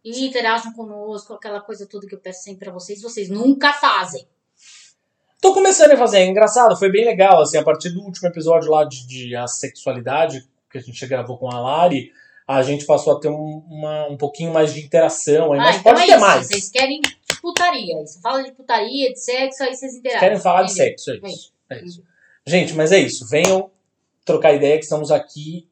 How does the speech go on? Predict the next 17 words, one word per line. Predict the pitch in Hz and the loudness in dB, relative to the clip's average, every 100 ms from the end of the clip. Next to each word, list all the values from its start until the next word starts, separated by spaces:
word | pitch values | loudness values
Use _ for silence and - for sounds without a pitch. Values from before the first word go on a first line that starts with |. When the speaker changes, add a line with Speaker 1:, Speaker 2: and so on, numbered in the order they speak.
| - | -8
Speaker 2:
à | 143 | -8
disposição | 135 - 151 135 127 139 135 | -8 -8 -8 -8 -6 -4 -4
pra | 135 131 | -4 -4
conversar, | 135 131 120 - 131 139 - - | -6 -6 -8 -6 -6 -6 -8 -8
pra, | 135 139 156 - _ _ _ | -6 -4 -6 -12 _ _ _
é, | 139 135 131 123 120 117 113 - _ _ _ _ _ _ - | 0 2 4 2 -4 -6 -10 -16 _ _ _ _ _ _ -2
agregar | 165 180 165 156 175 214 | 4 4 4 2 2 4
ao | 175 147 | 6 6
assunto | - 165 139 | 2 -4 -4
da | 139 | -6
semana | 123 131 123 135 156 139 | -4 -4 -4 -4 -2 -4
sempre, | - 151 147 170 165 160 | -4 -4 -4 -6 -6 -4
a | 151 | -4
gente | 147 143 | -4 -10
sempre | - 156 151 | -8 -8 -6
coloca | 156 143 139 | 0 0 0
conteúdos | 135 135 139 139 135 | -6 -6 -6 -6 -8